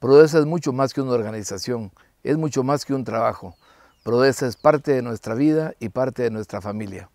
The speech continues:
Prodesa ha sido y es una permanente escuela de cómo y para qué trabajar.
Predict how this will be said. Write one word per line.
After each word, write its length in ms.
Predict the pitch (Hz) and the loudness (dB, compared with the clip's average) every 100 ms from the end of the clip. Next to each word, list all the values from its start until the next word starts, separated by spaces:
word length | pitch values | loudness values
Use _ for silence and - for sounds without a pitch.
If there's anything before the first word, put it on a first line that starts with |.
| _ _ _ _ - | _ _ _ _ -2
Prodesa 440 | 120 147 156 156 | 6 8 8 4
ha 40 | 127 | 4
sido 400 | 160 180 165 - | 2 2 2 0
y 120 | 120 | -2
es 160 | 131 156 | -2 -2
una 160 | 147 | -6
permanente 560 | 127 113 110 123 135 127 | -4 -6 -4 -4 -4 -6
escuela 400 | 117 - 127 127 | -8 -4 -2 0
de 120 | 110 | -2
cómo 340 | - 147 151 131 | -4 -6 -4 -6
y 60 | |
para 220 | 107 107 | -6 -8
qué 140 | 101 113 | -6 -8
trabajar. 560 | 107 104 101 104 92 | -6 -8 -6 -8 -12